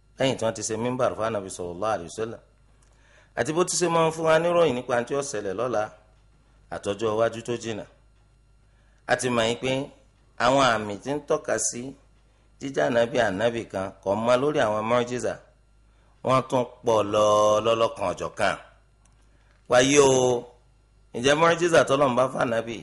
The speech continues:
eléyìí tẹ́ lè túmọ̀ sí miracle? So wá túmọ̀ sí pé ànábì yìí ó lè yí padà kó dọ́lọ́run bí? Rárá o, torí gbogbo ohun tọ́lọ́run fún wọn yẹn, àmì ni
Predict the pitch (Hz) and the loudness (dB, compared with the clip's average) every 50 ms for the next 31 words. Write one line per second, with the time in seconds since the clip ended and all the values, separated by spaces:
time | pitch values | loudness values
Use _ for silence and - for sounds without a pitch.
0 | - _ _ _ _ _ _ _ _ _ _ _ _ 90 104 113 123 110 - 107 | -16 _ _ _ _ _ _ _ _ _ _ _ _ -6 -2 -2 -2 0 0 -2
1 | 101 95 98 95 - - 123 123 123 107 - 85 87 95 110 131 135 131 110 92 | -2 -2 -4 -6 -8 -8 -6 -4 -4 -4 -6 -8 -10 -8 -4 -2 -2 -2 -2 -4
2 | - - - 65 - _ _ _ _ _ _ _ _ _ _ _ _ _ _ _ | -6 -14 -20 -20 -20 _ _ _ _ _ _ _ _ _ _ _ _ _ _ _
3 | _ _ _ _ _ _ - - 143 147 151 151 151 - 165 156 - - - 117 | _ _ _ _ _ _ -8 -2 2 4 4 4 4 2 -2 -2 -2 -2 -2 -4
4 | 123 127 131 123 120 120 117 113 104 101 104 107 113 120 113 110 113 117 117 - | -4 -4 -2 -2 -2 -4 -4 -8 -10 -10 -8 -8 -6 -6 -6 -6 -8 -8 -6 -6
5 | 113 104 95 90 85 113 104 104 104 107 117 117 107 98 110 107 - _ _ _ | -4 -4 -4 -6 -6 -6 -6 -6 -6 -4 -4 -4 -4 -6 -12 -18 -20 _ _ _
6 | _ _ _ _ _ _ _ _ _ _ _ _ _ _ _ _ _ _ 143 156 | _ _ _ _ _ _ _ _ _ _ _ _ _ _ _ _ _ _ -4 -4
7 | 175 175 170 170 170 165 156 151 147 - - _ _ _ _ _ _ _ _ _ | -4 -2 -2 0 0 0 -2 -4 -6 -12 -18 _ _ _ _ _ _ _ _ _
8 | _ _ 156 165 185 170 170 160 165 170 170 165 180 185 180 165 135 123 123 135 | _ _ -2 0 0 0 -2 -4 -4 -6 -2 -2 0 0 2 0 0 -2 -2 -4
9 | 135 135 123 117 117 120 117 120 123 - - _ _ _ _ _ _ _ _ _ | -2 0 0 0 0 -2 -2 -4 -6 -10 -20 _ _ _ _ _ _ _ _ _
10 | 104 113 117 117 120 123 127 131 135 135 135 | -4 -4 -4 -4 -4 -6 -6 -6 -4 -4 -6